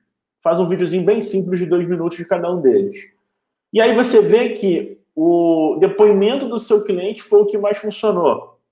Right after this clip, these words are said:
Você vai abandonar os outros dois e vai só no outro depoimento.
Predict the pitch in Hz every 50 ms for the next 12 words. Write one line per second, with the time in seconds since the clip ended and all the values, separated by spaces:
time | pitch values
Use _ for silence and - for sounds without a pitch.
0 | _ _ _ _ - 117 - - 143 135 143 147 147 156 - - 151 143 143 147
1 | 147 151 151 143 135 131 120 123 - - 190 220 - - 180 175 175 185 220 240
2 | - - - - _ _ _ _ - 214 196 208 208 - 233 208 208 208 214 208
3 | 208 208 226 214 220 226 233 254 247 233 208 190 165 - -